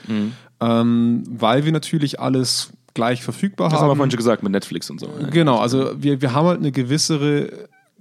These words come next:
Speaker 2: wir erleben eine sehr schnelle Welt.
Speaker 1: Mhm.
Speaker 2: Wir als Individuen.
Speaker 1: Mhm.
Speaker 2: Technologisch, wie von sonst allem auch. Wir haben alles schnell on demand. Wir sind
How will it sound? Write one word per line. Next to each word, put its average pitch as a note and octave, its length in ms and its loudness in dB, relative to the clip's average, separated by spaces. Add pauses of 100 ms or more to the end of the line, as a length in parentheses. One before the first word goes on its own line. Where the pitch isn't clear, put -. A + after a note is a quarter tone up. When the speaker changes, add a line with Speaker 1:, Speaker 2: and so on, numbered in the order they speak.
(100)
Speaker 2:
wir C#3+ 220 2
erleben D#3+ 380 2
eine D3 120 2
sehr C#3+ 180 2
schnelle C3 280 0
Welt. G#2+ 320 0 (220)
Speaker 1:
Mhm. F2+ 280 -4
Speaker 2:
Wir B2 200 0
als B2 120 0
Individuen. A#2 580 -2
Speaker 1:
Mhm. - 200 -16
Speaker 2:
Technologisch, D#3+ 840 2
wie B2+ 460 0
von B2+ 260 0
sonst C#3+ 220 2
allem B2 220 0
auch. - 260 -6
Wir A#2 120 0
haben B2+ 120 0
alles C3+ 340 0
schnell B2+ 180 2
on B2+ 120 0
demand. D3+ 520 0
Wir B2+ 140 -2
sind B2+ 260 -2